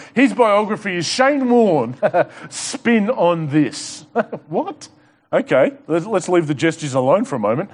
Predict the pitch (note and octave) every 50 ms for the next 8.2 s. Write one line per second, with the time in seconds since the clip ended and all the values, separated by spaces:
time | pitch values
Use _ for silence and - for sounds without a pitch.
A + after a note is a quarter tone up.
0 | - - _ _ - F#3+ G3 G3+ - - _ _ _ _ _ _ - - - -
1 | - - - _ - B3+ G#3 - - A#3+ A#3+ - A#3+ C4+ C4 A3 G#3+ G3+ G3 F#3+
2 | E3 - - G#3+ G3+ F#3+ F#3 F3+ F3+ F3+ F3 E3 C#3+ D3 D3 - - - E3 D#3+
3 | D#3 C#3+ D3 F3 G#3+ G3+ D#3+ A#2+ F3+ F3 D#3+ C#3 A2+ E3 F#3 D#3+ - - - C3
4 | A#2+ A2+ A2 A#2 C3 E3+ E3+ C#3 - F#3+ A#3 G3+ E3 F#3+ A3 - D#3+ B2+ G#2+ A2
5 | A#2+ B2+ - - F3 C#4+ C#4 - - - - - - - - E3+ E3 E3+ F3 G#3+
6 | C4 C4 G#3+ D3+ G#3+ G#3 G#3 A3+ - - _ _ _ _ _ _ _ _ _ _
7 | _ _ _ _ _ _ _ _ _ _ _ _ _ _ - F#3+ G3 G#3 G3+ -
8 | - - -